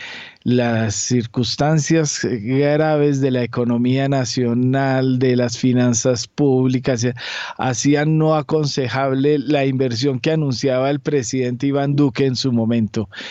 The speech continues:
Y ahora estamos anunciando que vamos a paz.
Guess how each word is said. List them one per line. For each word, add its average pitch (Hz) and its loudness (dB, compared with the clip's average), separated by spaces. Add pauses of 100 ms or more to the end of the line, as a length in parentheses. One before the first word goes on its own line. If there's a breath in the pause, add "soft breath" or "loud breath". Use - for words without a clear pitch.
(260 loud breath)
Y 127 0
ahora 117 0 (240 loud breath)
estamos 113 -2
anunciando 143 0 (260)
que 113 -4
vamos 104 -2
a 123 0
paz. 113 -6